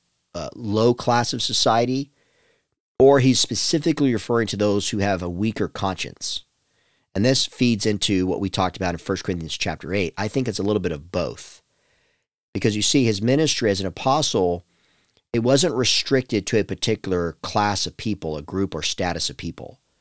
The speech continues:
Paul was charged to preach the gospel to all people, no matter their ethnicity, their religion, or their social class. You look at Colossians chapter four, verses five through sixteen, where Pa-, where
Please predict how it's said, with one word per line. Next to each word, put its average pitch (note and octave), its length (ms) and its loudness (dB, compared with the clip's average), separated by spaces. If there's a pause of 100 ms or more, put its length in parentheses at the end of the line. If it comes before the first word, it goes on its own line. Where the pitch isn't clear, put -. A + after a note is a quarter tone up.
(520)
Paul B2 280 4
was C#3+ 160 2
charged G2 500 2
to - 60 -8
preach - 320 -4
the - 80 -2
gospel F#2 460 0
to - 180 -16
all G#2+ 200 0
people, E2+ 520 -4
no F2+ 80 -8
matter F#2 340 -2
their D#2 140 -8
ethnicity, B2 580 0
their F2 100 -2
religion, G2+ 380 -2
or F2+ 40 -2
their E2+ 80 -4
social - 360 -4
class. - 520 -10 (580)
You G2+ 100 -4
look B2+ 120 4
at A#2 100 2
Colossians A2+ 500 2
chapter G2 320 0
four, B2 300 2
verses F2+ 280 -4
five F#2 280 -2
through F#2 120 -6
sixteen, F#2+ 500 -4
where D#2 100 -8
Pa-, - 220 -14 (100)
where F#2 160 -6